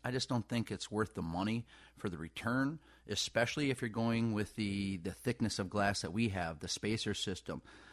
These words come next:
You know, that, that transfer of energy is important, especially as you get towards the bigger windows, Danny. If you have a small spacer system and you have a large window,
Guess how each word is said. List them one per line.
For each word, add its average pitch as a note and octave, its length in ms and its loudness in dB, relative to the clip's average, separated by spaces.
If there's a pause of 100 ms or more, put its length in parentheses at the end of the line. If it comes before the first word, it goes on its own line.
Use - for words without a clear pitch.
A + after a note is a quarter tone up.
(300)
You A2+ 120 2
know, G#2+ 140 2
that, G#2+ 260 0 (160)
that G#2 340 -2
transfer C3+ 520 4
of F#2+ 120 4
energy F#2 460 2
is E2 100 -4
important, E2 640 -2 (160)
especially D3+ 420 0
as D3 120 2
you A2+ 60 -4
get A#2+ 260 0
towards A2+ 320 2
the G2+ 80 0
bigger G#2 280 0
windows, F2+ 460 2
Danny. F2 240 -4
If E2+ 100 -8
you B2+ 100 2
have D3 100 2
a A2 40 2
small A#2 300 2
spacer B2+ 420 0
system F2 460 -4 (400)
and G2+ 140 4
you A#2 100 6
have A#2+ 80 4
a - 20 -2
large G#2 300 6
window, F#2 480 2